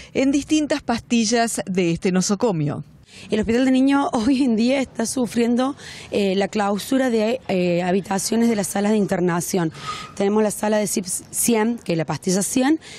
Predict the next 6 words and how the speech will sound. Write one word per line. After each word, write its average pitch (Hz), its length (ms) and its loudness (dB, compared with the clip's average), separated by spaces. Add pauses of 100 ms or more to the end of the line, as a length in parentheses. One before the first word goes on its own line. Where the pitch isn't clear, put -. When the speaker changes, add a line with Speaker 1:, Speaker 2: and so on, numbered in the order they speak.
(140)
Speaker 2:
que 196 160 0
ya 202 160 2
van 220 240 0
cinco 226 360 0
habitaciones 208 600 -2
cerradas 247 680 0